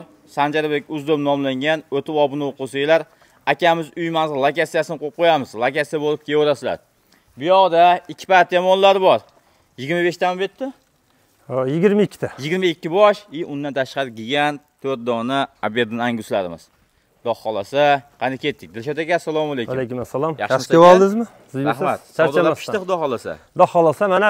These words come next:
Speaker 2: qora qumga, Bachqirga o'zimizga ikkitasini
Speaker 1: Ketdi
Speaker 2: berdik.
Speaker 1: o'ziga.
Speaker 2: Baraka topsin.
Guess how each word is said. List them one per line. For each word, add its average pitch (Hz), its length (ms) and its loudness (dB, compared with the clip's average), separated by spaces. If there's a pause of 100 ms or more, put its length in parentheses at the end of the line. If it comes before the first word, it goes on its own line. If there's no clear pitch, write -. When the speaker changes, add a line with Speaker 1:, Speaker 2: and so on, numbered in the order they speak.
Speaker 2:
qora 160 280 4
qumga, 151 320 2
Bachqirga 135 400 2
o'zimizga 117 500 -4
ikkitasini 127 440 -6
Speaker 1:
Ketdi 123 80 -6
Speaker 2:
berdik. 127 260 -4
Speaker 1:
o'ziga. 160 140 0 (320)
Speaker 2:
Baraka 120 280 -4
topsin. 107 340 -10